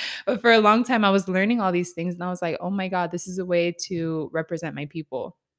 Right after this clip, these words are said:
right? And, like, represent, like, what we can do, what we're capable of.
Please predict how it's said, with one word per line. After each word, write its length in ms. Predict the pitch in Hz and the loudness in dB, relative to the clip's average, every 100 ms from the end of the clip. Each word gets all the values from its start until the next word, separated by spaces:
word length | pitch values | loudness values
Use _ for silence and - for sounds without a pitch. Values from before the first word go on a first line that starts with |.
| - | -6
right? 420 | 160 160 180 196 | 0 2 0 -2
And, 120 | 185 175 | -8 -6
like, 200 | 160 165 | -4 -4
represent, 480 | 165 175 170 160 | -4 -6 -6 -6
like, 140 | 151 160 | -6 -6
what 160 | 170 | -6
we 100 | 170 | -6
can 180 | 165 170 | -8 -8
do, 160 | 165 165 | -6 -4
what 120 | 165 | -4
we're 140 | 156 165 | -6 -8
capable 500 | 170 165 156 156 151 | -10 -10 -6 -4 -2
of. 200 | 147 | -4